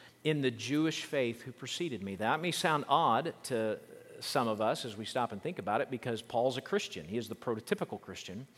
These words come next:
So why is it that Paul is giving thanks for a religion and the, and the efforts of people in a religion that he's rejected?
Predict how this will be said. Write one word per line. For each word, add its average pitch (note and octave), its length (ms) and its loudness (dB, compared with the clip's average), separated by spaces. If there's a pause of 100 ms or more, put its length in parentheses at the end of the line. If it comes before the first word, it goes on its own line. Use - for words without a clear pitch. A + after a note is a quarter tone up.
(360)
So - 160 6
why D3+ 300 12
is G3+ 160 6
it G3+ 100 0
that - 160 2
Paul A#2+ 380 6
is C3+ 120 -2
giving B2+ 240 2
thanks A#2+ 560 -2 (280)
for C#3+ 300 4
a C3 40 4
religion C3+ 720 4 (1120)
and C3+ 220 6
the, A2 240 6 (280)
and B2+ 180 4
the B2+ 120 4
efforts E3+ 360 8
of B2 120 -2
people A#2+ 360 0
in A#2+ 100 0
a A2+ 60 2
religion A2+ 480 0 (480)
that B2+ 100 -2
he's E3 220 -2
rejected? G3+ 560 2